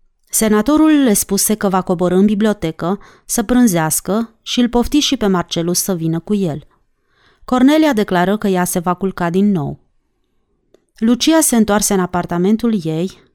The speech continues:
dar peste câteva minute bătu la ușa lui Demetrius. Terția îi deschise ușa și părăsi camera. „Suntem atât de mulțumiți că te simți din nou bine”, începu Lucia. „Marcelus ne-a spus că te vei întoarce în Grecia.”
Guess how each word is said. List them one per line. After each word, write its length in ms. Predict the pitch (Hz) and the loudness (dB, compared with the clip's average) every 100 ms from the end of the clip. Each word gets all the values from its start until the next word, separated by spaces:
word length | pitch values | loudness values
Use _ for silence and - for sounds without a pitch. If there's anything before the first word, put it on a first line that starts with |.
| _ | _
dar 180 | 196 196 | -4 0
peste 280 | 208 - | -2 -2
câteva 380 | 196 277 277 233 | -4 -2 0 2
minute 400 | 190 170 170 185 | 2 2 0 -4
bătu 300 | 185 185 185 | -4 -4 -2
la 140 | 190 180 | -2 -2
ușa 280 | 170 - | -2 -2
lui 160 | 170 180 | -2 -2
Demetrius. 720 | 190 196 160 - 147 143 - - _ _ _ _ _ _ _ _ | 0 0 -2 -6 -8 -8 -12 -14 _ _ _ _ _ _ _ _
Terția 480 | 247 294 269 311 277 | -2 0 0 0 2
îi 120 | 240 | 0
deschise 460 | 208 202 - 214 175 | 0 0 -2 -4 -2
ușa 340 | 160 175 - | -4 -6 -6
și 200 | 190 - | -4 -4
părăsi 400 | 208 185 170 - | -4 -4 -2 -4
camera. 580 | 202 190 151 147 147 160 _ _ _ _ _ _ _ _ _ | -4 -4 -4 -6 -10 -16 _ _ _ _ _ _ _ _ _
„Suntem 400 | - 254 254 254 | -2 2 4 4
atât 220 | 254 262 | 2 2
de 60 | 269 | 2
mulțumiți 540 | 254 247 - 214 214 | 4 2 2 2 2
că 100 | - | -2
te 140 | 180 175 | -4 -2
simți 360 | - 190 190 | -2 -2 -2
din 140 | - 180 | -2 0
nou 180 | 185 180 | 0 -2
bine”, 460 | 170 185 160 151 _ - | -2 -2 -2 -6 _ -6
începu 460 | 185 - 170 - | -4 -2 -4 -2
Lucia. 600 | 185 170 - 175 160 151 - _ _ _ _ _ _ _ _ | -2 -2 -4 -6 -6 -10 -16 _ _ _ _ _ _ _ _
„Marcelus 500 | 214 220 - 294 277 | -2 -2 2 2 2
ne-a 120 | 247 | 0
spus 280 | 220 - 262 | 0 0 -2
că 100 | - | -2
te 120 | 247 | -2
vei 180 | 214 220 | 0 2
întoarce 380 | 208 214 220 - | 2 2 0 2
în 80 | 226 | 2
Grecia.” 540 | 214 180 - 143 147 | 2 -2 -4 -8 -10